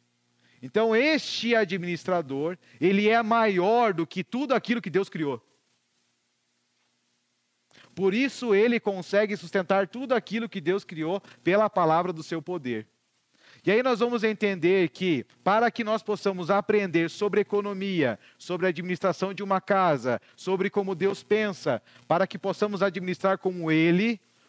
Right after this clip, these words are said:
nós precisamos estar inseridos em quem? No seu Filho. Então, a primeira coisa que nós precisamos pensar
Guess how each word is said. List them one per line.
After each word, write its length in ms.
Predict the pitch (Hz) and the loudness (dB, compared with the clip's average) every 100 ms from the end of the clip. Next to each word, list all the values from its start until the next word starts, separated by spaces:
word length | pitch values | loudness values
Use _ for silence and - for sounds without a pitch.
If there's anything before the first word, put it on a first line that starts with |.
| _ | _
nós 220 | 139 170 | -6 -6
precisamos 600 | - 170 160 160 214 220 185 | -4 -10 -4 0 0 0 -6
estar 280 | - 190 | -2 0
inseridos 480 | 196 - 170 185 165 | 0 -4 -4 -4 -6
em 120 | 175 | -8
quem? 260 | 165 147 107 _ _ _ _ _ _ _ _ _ _ _ _ _ _ _ _ _ _ | -2 -4 -4 _ _ _ _ _ _ _ _ _ _ _ _ _ _ _ _ _ _
No 80 | 107 | -18
seu 180 | - 113 | -12 -12
Filho. 280 | - 82 - _ _ _ _ _ _ _ _ _ _ _ _ _ _ _ _ _ _ _ _ | -12 -20 -20 _ _ _ _ _ _ _ _ _ _ _ _ _ _ _ _ _ _ _ _
Então, 120 | - | -4
a 60 | 160 | 0
primeira 340 | 180 190 247 | 2 4 4
coisa 260 | - 220 190 | 4 2 2
que 60 | 180 | -4
nós 140 | 202 | -4
precisamos 340 | 175 165 196 | -4 -4 -4
pensar 640 | - 196 185 175 135 104 | -4 -4 0 2 2 0